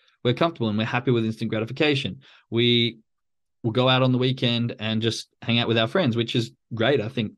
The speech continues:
the soci-, having a social life is great, but only do it to a level where you have extra.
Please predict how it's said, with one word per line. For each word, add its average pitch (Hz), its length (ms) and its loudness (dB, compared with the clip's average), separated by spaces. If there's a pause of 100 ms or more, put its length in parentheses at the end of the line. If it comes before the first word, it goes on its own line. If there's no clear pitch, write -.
the 120 80 -2
soci-, 123 360 -2 (140)
having 123 200 2
a 110 40 0
social 117 260 0
life 107 180 -2
is 104 100 -4
great, 123 320 0
but 113 160 -4 (480)
only 170 180 0
do 156 160 4
it 139 100 0
to 147 100 0
a - 20 4
level 127 460 0 (720)
where 120 120 -2
you 120 140 0
have 120 240 -2
extra. 113 400 -4